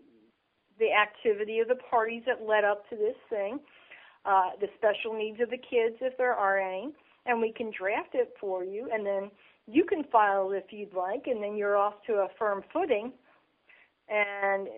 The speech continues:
after that, if you would like, uh, anytime that you have a form that they give you that you need help with, you can come see us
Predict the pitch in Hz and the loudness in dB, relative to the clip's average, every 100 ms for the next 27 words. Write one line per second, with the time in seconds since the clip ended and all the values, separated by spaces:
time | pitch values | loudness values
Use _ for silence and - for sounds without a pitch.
0 | 139 _ _ _ 220 233 277 - 277 208 | -16 _ _ _ 4 4 2 0 0 4
1 | 190 202 240 226 214 202 185 185 214 269 | 4 4 2 -2 -8 -6 -2 0 0 -2
2 | - _ _ _ _ _ _ _ _ 196 | -16 _ _ _ _ _ _ _ _ -2
3 | 190 190 - 226 226 - 233 214 214 208 | 2 2 0 -2 -4 -4 0 0 2 0
4 | 196 190 185 - 196 202 233 220 214 202 | 0 -2 -8 -18 -16 -6 -6 -2 0 0
5 | 196 - 226 220 214 202 196 202 196 226 | -2 -6 2 2 2 0 2 0 0 -4
6 | 330 269 233 208 202 202 202 202 214 185 | -4 -2 -4 -2 -4 -4 -4 -6 -2 -2
7 | 185 202 233 233 220 196 - 202 202 - | -2 -6 -8 -10 -16 -14 -4 -4 -4 -8
8 | 220 196 202 | -2 0 -2